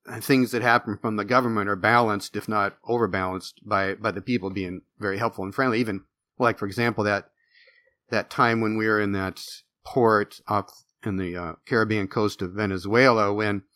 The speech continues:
some of the, some of the worst things were happening as far as the government, and we were kind of on tenterhooks as to whether we were even gonna be allowed or have to go back out at sea.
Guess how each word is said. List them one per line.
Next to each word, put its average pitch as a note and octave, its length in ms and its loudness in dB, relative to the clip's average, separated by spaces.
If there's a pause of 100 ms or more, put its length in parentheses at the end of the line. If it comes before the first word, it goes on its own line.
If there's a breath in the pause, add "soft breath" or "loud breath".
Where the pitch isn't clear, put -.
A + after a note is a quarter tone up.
(460 loud breath)
some A#2 260 2
of G#2+ 80 2
the, G2 160 0 (180)
some C3 220 2
of B2 80 6
the A2+ 80 4
worst A#2 480 2 (260)
things A2+ 380 2
were G#2 140 0
happening A#2+ 380 4
as F#2+ 120 -10
far G#2+ 340 2
as F#2+ 200 -4
the G2 100 -10
government, G#2+ 560 2
and G#2 120 -2
we G#2 120 0
were G2+ 240 -2 (180 soft breath)
kind A#2 180 4
of G#2+ 120 2
on G2+ 120 2
tenterhooks G#2+ 600 2
as G2+ 200 -2
to G2+ 260 -2 (240 loud breath)
whether A2 260 4
we G#2+ 100 0
were A2 120 0
even G#2 260 0
gonna G2+ 160 -4
be G2 120 -2
allowed A2+ 520 6
or G2 60 -4
have G2+ 140 -4
to - 60 -16
go G2+ 80 -4
back G2+ 240 -2
out G2+ 140 0
at G2 160 -6
sea. A#2+ 400 0